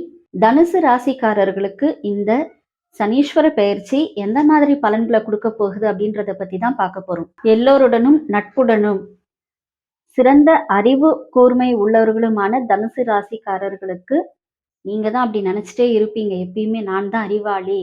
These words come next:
அப்படின்னு சொல்லி நீங்க யோசிக்கக்கூடியவர்கள். உங்களுக்கு சனீஸ்வர பகவான்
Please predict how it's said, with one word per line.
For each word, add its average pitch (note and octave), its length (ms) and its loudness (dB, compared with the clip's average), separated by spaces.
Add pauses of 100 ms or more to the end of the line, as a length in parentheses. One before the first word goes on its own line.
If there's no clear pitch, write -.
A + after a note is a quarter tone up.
(120)
அப்படின்னு G#3 440 -8
சொல்லி G#3+ 240 -6
நீங்க G#3+ 260 -6
யோசிக்கக்கூடியவர்கள். G#3+ 1120 -4 (640)
உங்களுக்கு A#3 420 -2 (100)
சனீஸ்வர A3+ 540 -4
பகவான் G3 480 -2